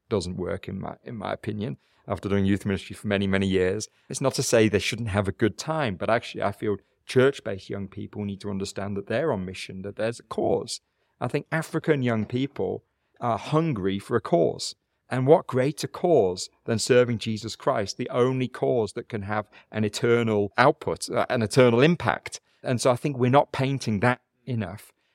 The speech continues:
And at the same time, unbelieving young people who had no knowledge of, of Christ, they're hungry. They're hungry to know that they're loved and, and that there's a hope and that there's a future and that there's a purpose as well. So,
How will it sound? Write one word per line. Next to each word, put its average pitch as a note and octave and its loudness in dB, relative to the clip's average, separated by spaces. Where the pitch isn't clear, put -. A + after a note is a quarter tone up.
And C#3+ -2
at - -6
the C3+ -10
same D#3 -2
time, A2 -4
unbelieving A#2 4
young G#2 2
people G#2+ -4
who G#2 2
had G2+ -2
no D3+ 4
knowledge G2 -2
of, - -14
of G#2+ -12
Christ, G#2+ -8
they're D3 -6
hungry. C3+ 0
They're A2+ 6
hungry D3+ 0
to - -8
know C#3 0
that G2+ -6
they're A2 -6
loved A#2 -4
and, A#2+ -8
and G#2+ -4
that G#2+ -2
there's A2 0
a G2 2
hope E3 2
and G#2 -4
that A2 -8
there's G2 -10
a G2+ -4
future D3 -4
and G2 -4
that G2 -4
there's A2 0
a G2+ -2
purpose G#2+ -6
as G#2+ -8
well. B2 4
So, A2 0